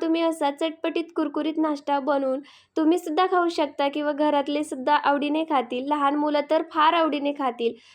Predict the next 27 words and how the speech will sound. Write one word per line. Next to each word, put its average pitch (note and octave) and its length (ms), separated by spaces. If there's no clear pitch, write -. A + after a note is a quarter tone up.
आणि E4 160
पौष्टिकसुद्धा F#4+ 840
आहे D#4+ 220
बरं D4 220
का. A3+ 240
मस्तच. C#4 480
चला, D4+ 300
आता D4+ 260
आपण D#4+ 260
हे E4 80
तळून C4+ 320
घेऊ. C4+ 260
तळून G4 300
घेण्यासाठी F4+ 560
मी D#4+ 140
तेल D#4 160
ना C#4 200
मीडियम D#4 420
गरम D4+ 260
केलेलं C#4 340
आहे. A#3+ 220
जास्तही E4 420
कडकडीत F4+ 500
तेल E4 220
गरम D#4 260
करायचं C#4+ 560
नाही. C4+ 300